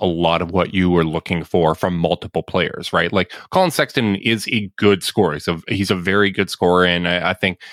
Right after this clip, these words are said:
his passing was maybe a little underrated,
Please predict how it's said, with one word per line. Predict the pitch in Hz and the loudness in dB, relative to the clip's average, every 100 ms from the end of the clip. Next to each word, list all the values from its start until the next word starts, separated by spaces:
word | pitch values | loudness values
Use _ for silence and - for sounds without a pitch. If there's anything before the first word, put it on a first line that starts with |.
| - | -12
his | - 95 | -6 -6
passing | - 98 92 101 92 | -4 -4 -2 -2 -2
was | 85 | -2
maybe | 90 90 87 | -2 -2 -4
a | 78 80 | -6 -4
little | 90 95 | 0 2
underrated, | 98 101 101 104 101 107 | 2 2 2 2 0 -2